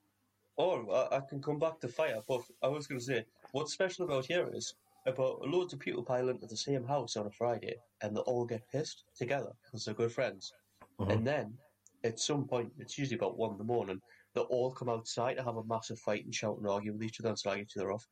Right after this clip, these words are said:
Speaker 2: Oh, that happens,
Speaker 1: That
Speaker 2: that
Speaker 1: happens
Speaker 2: happens
Speaker 1: for about
Speaker 2: daily.
Speaker 1: half an hour, then they all go back into the same house.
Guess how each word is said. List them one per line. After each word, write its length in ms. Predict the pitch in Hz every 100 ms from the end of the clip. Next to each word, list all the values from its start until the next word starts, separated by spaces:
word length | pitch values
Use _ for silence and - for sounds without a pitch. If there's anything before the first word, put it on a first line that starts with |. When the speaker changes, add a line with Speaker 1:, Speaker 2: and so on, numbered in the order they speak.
| _ _ _ -
Speaker 2:
Oh, 60 | 139
that 180 | 143 147
happens, 320 | 160 156 151
Speaker 1:
That 160 | 120 127
Speaker 2:
that 120 | 156
Speaker 1:
happens 0 |
Speaker 2:
happens 200 | 165 151
Speaker 1:
for 60 | 131
about 60 |
Speaker 2:
daily. 260 | 127 127 139
Speaker 1:
half 160 | 131
an 60 | 143
hour, 300 | 135 101 101
then 160 | 110 110
they 60 | 113
all 240 | 110 113
go 160 | 113 107
back 260 | 107 101 117
into 160 | 95
the 60 | 101
same 240 | - 101
house. 280 | 98 117